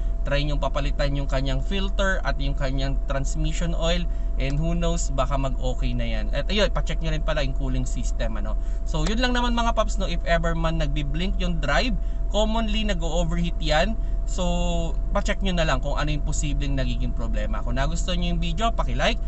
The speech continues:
At kung hindi pa kayo subscriber ng aking YouTube channel, tara sa subscribe button sa baba. Facebook, click nyo lang yung follow sa taas. At TikTok, click nyo lang yung plus sign dyan sa logo ng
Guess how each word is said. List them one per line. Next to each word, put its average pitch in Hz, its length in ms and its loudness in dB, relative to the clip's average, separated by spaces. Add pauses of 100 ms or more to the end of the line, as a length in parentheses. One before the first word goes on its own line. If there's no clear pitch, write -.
(220)
At - 160 -2
kung 151 80 0
hindi 156 320 0
pa 208 80 2
kayo 202 240 0
subscriber 170 640 -2
ng 151 240 0 (160)
aking 165 160 0
YouTube 190 560 0
channel, 165 480 2
tara 180 160 0
sa 175 80 0
subscribe 175 400 0
button 160 160 0
sa 165 160 0
baba. 196 320 2 (400)
Facebook, 220 560 0
click 180 160 0
nyo 185 160 0
lang 185 80 0
yung 185 80 -2
follow 175 240 2
sa 180 80 -2
taas. 156 480 0
At - 160 0
TikTok, - 400 0
click 165 240 -2
nyo 160 80 0
lang 160 80 -2
yung - 80 -2
plus 131 160 0
sign 123 320 0 (360)
dyan 175 240 2
sa 170 160 2
logo 147 240 0
ng 143 160 -2